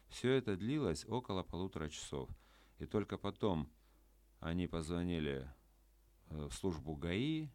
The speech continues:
или в милицию. Я вот как бы не услышал, с кем они разговаривали, это всё при мне было.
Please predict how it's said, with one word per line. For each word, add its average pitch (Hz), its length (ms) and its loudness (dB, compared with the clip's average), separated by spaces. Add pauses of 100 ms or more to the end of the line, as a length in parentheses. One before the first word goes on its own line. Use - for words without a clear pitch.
(120)
или 73 240 -4
в 76 60 -4
милицию. 98 540 -2
Я 85 140 2
вот 80 100 -2
как 78 180 -4
бы 71 400 -2
не 82 380 0
услышал, 85 460 -2
с - 80 -10
кем 73 180 -2
они 71 140 -2
разговаривали, 73 600 -2
это 71 160 -6
всё 82 160 -6
при 76 140 -4
мне 71 200 0
было. 65 300 -4